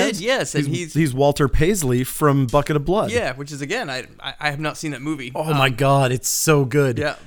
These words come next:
Speaker 1: but,
Speaker 2: Of,
Speaker 1: like, I,
Speaker 2: of
Speaker 1: again,
Speaker 2: all
Speaker 1: that
Speaker 2: of
Speaker 1: was
Speaker 2: those,
Speaker 1: another
Speaker 2: that falls into, like, as good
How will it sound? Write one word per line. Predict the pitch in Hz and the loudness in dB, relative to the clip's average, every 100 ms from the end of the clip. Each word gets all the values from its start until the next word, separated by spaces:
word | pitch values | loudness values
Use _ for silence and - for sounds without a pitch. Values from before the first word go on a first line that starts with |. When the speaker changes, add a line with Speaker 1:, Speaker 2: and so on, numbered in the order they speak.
| - - | -10 0
Speaker 1:
but, | 147 | 2
Speaker 2:
Of, | |
Speaker 1:
like, | 143 143 | 2 0
I, | |
Speaker 2:
of | 151 147 | 2 4
Speaker 1:
again, | 147 | 6
Speaker 2:
all | 156 | 6
Speaker 1:
that | 170 | 6
Speaker 2:
of | |
Speaker 1:
was | 156 | 4
Speaker 2:
those, | 151 143 | 4 4
Speaker 1:
another | 160 160 147 - - - | 0 -4 -8 -18 -20 -6
Speaker 2:
that | 135 139 | -4 -2
falls | 165 165 147 | 0 2 2
into, | 147 135 | 0 0
like, | 113 107 104 - - | -2 -4 -8 -12 -6
as | 127 131 120 | -2 -2 -2
good | 113 120 117 | 0 0 -2